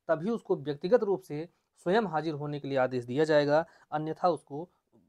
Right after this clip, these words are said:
नहीं हाजिर। जैसे कि अगर वह मान लीजिए जिस न्यायालय के समक्ष आदि-, जो है विचारणा चल रहा है या समन जारी किया गया जिस न्यायालय के द्वारा, उसकी अधिकारिता के बाहर अगर वह निवास करता है,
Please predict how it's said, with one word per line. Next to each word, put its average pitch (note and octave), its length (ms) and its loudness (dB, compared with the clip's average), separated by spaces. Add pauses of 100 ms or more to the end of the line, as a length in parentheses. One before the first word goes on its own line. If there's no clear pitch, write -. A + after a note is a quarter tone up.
नहीं C#3+ 340 -10
हाजिर। A#2+ 260 -10
जैसे D3+ 480 -8 (440)
कि G#3 60 0
अगर F#3+ 240 6
वह G#3 80 4
मान F#3+ 180 6
लीजिए F#3+ 340 2
जिस F3+ 280 -4
न्यायालय E3+ 280 4
के F3+ 60 -2
समक्ष F#3 340 -4 (120)
आदि-, D#3 440 -2
जो D3+ 120 -2
है D#3+ 60 -2
विचारणा D#3 320 0
चल F3+ 220 -2
रहा D#3 180 2
है D3 260 -6
या D#3 100 -2
समन D3 260 -8
जारी C#3 220 -6
किया D3 220 -6
गया C3+ 180 -4
जिस B2+ 200 -14
न्यायालय B2 240 -6
के A#2 60 -18
द्वारा, A2+ 300 -10 (320)
उसकी G#3 280 -2
अधिकारिता E3+ 560 6
के G3+ 100 0
बाहर E3 340 4
अगर E3+ 180 2
वह D3 180 0
निवास C3+ 280 -6
करता A2+ 300 -6
है, G2+ 180 -14